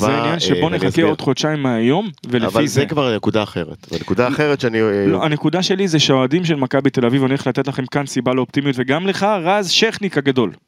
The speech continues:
Speaker 1: אתה יודע כמה אני אוהב אותך, כמה אני מעריך אותך. זה לא סוד, אנחנו כבר מכירים כמה שנים טובות.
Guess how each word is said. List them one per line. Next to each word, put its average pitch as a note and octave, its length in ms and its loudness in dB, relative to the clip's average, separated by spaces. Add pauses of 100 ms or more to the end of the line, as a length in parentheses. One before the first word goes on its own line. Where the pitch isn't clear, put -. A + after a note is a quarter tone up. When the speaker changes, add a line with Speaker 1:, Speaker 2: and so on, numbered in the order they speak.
(1120)
Speaker 1:
אתה G#2 80 0
יודע A#2 140 0
כמה B2 220 -2
אני A#2 80 0
אוהב A#2+ 80 2
אותך, A#2+ 240 -2
כמה A#2 180 -2
אני A#2 60 -2
מעריך A2 300 -2
אותך. - 180 -2 (680)
זה A2+ 120 2
לא B2 100 4
סוד, B2 260 -2
אנחנו A2 260 -4
כבר A#2 100 0
מכירים B2+ 400 -4
כמה C#3 280 -4
שנים G#2+ 220 -6
טובות. - 340 -8